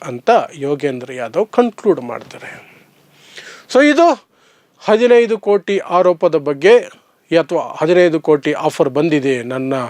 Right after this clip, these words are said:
ಅಭ್ಯರ್ಥಿಗಳಿಗೆ ಅಂತ ಈ ಕೇಜ್ರಿವಾಲ್ ಹೇಳಿದ್ರಲ್ಲ ಫಲಿತಾಂಶಗಳಿಗೂ ಮೊದಲು, ಅದರ ಕುರಿತಾಗಿ ಬಂದಿರುವಂತಹ ಯೋಗೇಂದ್ರ ಯಾದವ್ ಅವರ ಒಂದು ಇಂಟರ್ವ್ಯೂನ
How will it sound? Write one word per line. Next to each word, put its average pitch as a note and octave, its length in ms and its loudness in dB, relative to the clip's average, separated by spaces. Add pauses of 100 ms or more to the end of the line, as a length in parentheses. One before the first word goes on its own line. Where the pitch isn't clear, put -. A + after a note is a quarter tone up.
(220)
ಅಭ್ಯರ್ಥಿಗಳಿಗೆ C3 680 -6
ಅಂತ B2 200 -10
ಈ A#2+ 120 -10
ಕೇಜ್ರಿವಾಲ್ C3+ 520 -2
ಹೇಳಿದ್ರಲ್ಲ B2+ 640 -4 (640)
ಫಲಿತಾಂಶಗಳಿಗೂ D3 800 0
ಮೊದಲು, C3 360 0
ಅದರ D#3+ 300 0
ಕುರಿತಾಗಿ C#3 540 -6
ಬಂದಿರುವಂತಹ C#3 640 -4
ಯೋಗೇಂದ್ರ D3 640 0
ಯಾದವ್ B2+ 400 -6
ಅವರ B2 240 -8 (640)
ಒಂದು A#2+ 280 -8 (1000)
ಇಂಟರ್ವ್ಯೂನ C#3 680 -2